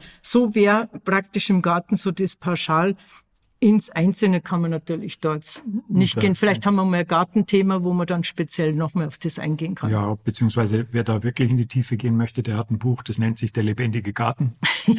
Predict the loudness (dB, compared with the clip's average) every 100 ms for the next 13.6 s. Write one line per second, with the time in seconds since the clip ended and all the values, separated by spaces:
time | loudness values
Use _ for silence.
0 | 2 0 2 -2 -6 -6 -4 0 2 2
1 | 2 2 0 0 0 0 0 0 -2 -4
2 | -2 -2 -6 -6 -6 0 2 2 2 2
3 | 2 0 0 2 2 0 -2 -2 -4 -8
4 | -10 -8 -6 -2 0 0 -2 -8 -8 -14
5 | -10 -10 -10 -14 _ -6 -4 -2 0 2
6 | 2 2 -4 -8 -4 -2 -2 -4 -4 -2
7 | -2 -4 -4 -6 -4 0 2 2 2 0
8 | -2 -2 -4 -2 0 0 0 0 0 -2
9 | -4 -4 -4 -2 -4 -2 -4 -4 -8 -6
10 | 0 2 4 4 4 2 -2 -2 0 2
11 | 2 -2 -2 0 0 0 -2 -2 -2 0
12 | 2 2 0 -4 -2 0 0 -6 -6 0
13 | 0 2 0 -2 -6